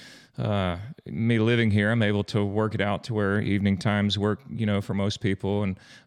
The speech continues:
I don't mind working on a Saturday or Sunday to, to help a neighbor out, you know? So, I mean,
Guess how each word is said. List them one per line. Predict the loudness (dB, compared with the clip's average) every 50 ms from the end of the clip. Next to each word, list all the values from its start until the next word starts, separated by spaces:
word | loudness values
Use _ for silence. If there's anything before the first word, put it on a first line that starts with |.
| _ _
I | -6 -4 -2
don't | -2 0 0
mind | 0 0 0 0
working | 0 0 0 0 2
on | 2 2
a | 2
Saturday | 4 4 2 4 4 2 2 2
or | 2 2
Sunday | 2 2 2 4 4 4 4 2 0 -2 -4 -6
to, | -4 -4 -2 -2
to | -2 0 0 0
help | 2 0 0 -2
a | -2
neighbor | -2 0 0 0 -2 -4
out, | -6 -6 -6
you | -4 -2
know? | -2 -2 -2
So, | -2 -4 -4
I | -2
mean, | -2 -2 -2 -4